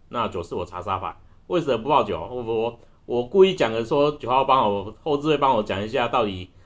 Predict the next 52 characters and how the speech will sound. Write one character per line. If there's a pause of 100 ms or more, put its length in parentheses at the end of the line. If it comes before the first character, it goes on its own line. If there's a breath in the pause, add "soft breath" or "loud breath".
三
的
警
卫
到
底
是
查
谁
验
谁， (160)
我
不
知
道。 (280)
我
故
意
让
九
号
这
样
讲，
然
后
他
九
号
帮
我
报， (280 soft breath)
报
一
下
三
的
查
验，
让
九
号
跳
不
起
来， (480)
知
道
吗？
我
故
意